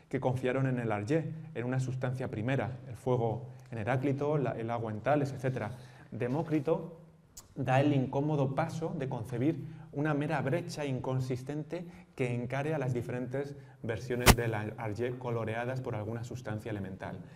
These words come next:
La grandeza del filósofo de Abdera, de Demócrito, consiste, por tanto, en haber renunciado a ese gesto teórico de entender y entender, perdón, que el principio materialista por antonomasia no es más que una torsión previa a cualquier sustantivación ale-, aleatoria.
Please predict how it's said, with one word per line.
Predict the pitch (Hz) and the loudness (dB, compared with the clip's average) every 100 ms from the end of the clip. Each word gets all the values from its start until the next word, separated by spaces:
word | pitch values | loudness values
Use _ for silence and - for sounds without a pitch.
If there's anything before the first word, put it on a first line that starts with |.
| - - - | -20 -20 -4
La | 123 117 | 0 2
grandeza | 113 117 147 - | 2 0 0 0
del | 135 123 | 0 2
filósofo | 127 131 127 - 123 120 | 2 0 -2 -4 -2 -2
de | |
Abdera, | 117 117 127 143 | -2 0 0 0
de | 143 | 2
Demócrito, | 110 120 131 147 151 | 0 -2 -2 -2 -2
consiste, | 127 - 131 131 131 | -2 -4 -6 -6 -6
por | 123 | -4
tanto, | 131 135 127 151 151 - - - | 0 0 0 -2 -4 -10 -14 -10
en | 131 | -4
haber | 117 127 143 | 0 2 4
renunciado | 139 139 123 123 143 147 123 | 4 4 2 0 2 4 4
a | 123 | 2
ese | 131 139 | 2 0
gesto | 135 139 147 131 | 0 0 0 0
teórico | 127 139 135 123 | 2 2 2 0
de | 117 | 0
entender | 123 110 113 127 127 - - - - - | -2 -2 -2 -2 -2 -6 -10 -16 -8 4
y | 135 | 6
entender, | 131 120 123 151 | 6 4 0 0
perdón, | 123 135 156 - | 0 0 -2 -4
que | - | 0
el | 127 123 | 2 2
principio | 120 120 135 147 | 0 -2 0 0
materialista | 143 135 131 123 131 127 127 | 0 0 0 2 2 2 -2
por | 127 | -2
antonomasia | 123 127 127 135 135 143 147 - - | -4 -4 -2 -2 -2 -4 -4 -10 -4
no | 127 143 | -2 0
es | 131 | 0
más | 135 147 | -2 -4
que | - | -2
una | 131 143 | 0 0
torsión | - 123 123 135 139 | -2 -4 -2 0 0
previa | 127 135 139 143 120 | -2 -2 0 0 -2
a | |
cualquier | 113 113 110 - 131 | -2 -4 -4 -4 -4
sustantivación | 131 131 127 123 123 107 101 123 120 | -2 -2 -4 -4 -4 -6 -6 -6 -4
ale-, | 113 104 | -4 -6
aleatoria. | 117 107 101 101 - | -6 -6 -6 -8 -8